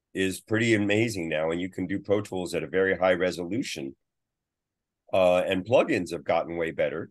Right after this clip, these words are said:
you know, so I, I, I can't even say if maybe I'm just being an old fart, but, uh, but I like working in the analog world. I like working with all that old gear.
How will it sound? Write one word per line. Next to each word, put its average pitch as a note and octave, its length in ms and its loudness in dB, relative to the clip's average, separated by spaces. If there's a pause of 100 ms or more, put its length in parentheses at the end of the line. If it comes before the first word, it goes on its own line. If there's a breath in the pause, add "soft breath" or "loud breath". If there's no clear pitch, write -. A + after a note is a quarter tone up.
(140)
you G2 120 -6
know, E2+ 160 -2
so G2 260 2
I, A2+ 360 2
I, - 100 0
I B2+ 80 2
can't A#2+ 240 -2
even G#2 180 -4
say C3+ 180 -4
if G#2+ 120 -4
maybe G2 280 0
I'm F2+ 120 0
just E2 180 -10
being F2+ 160 -2
an D#2+ 100 -4
old A2 280 -2
fart, D2+ 280 -2 (960)
but, F2+ 220 4
uh, F2 400 6
but F#2+ 140 2
I A#2 160 6
like A2+ 360 2
working F#2+ 380 -8
in F#2 140 -4
the F#2+ 160 -2
analog F#2 500 2
world. F#2+ 340 -2
I E2 100 2
like E2+ 300 0
working F2 300 -10
with E2 120 -4
all E2 160 2
that E2 180 0
old E2+ 320 -4
gear. F2+ 400 -4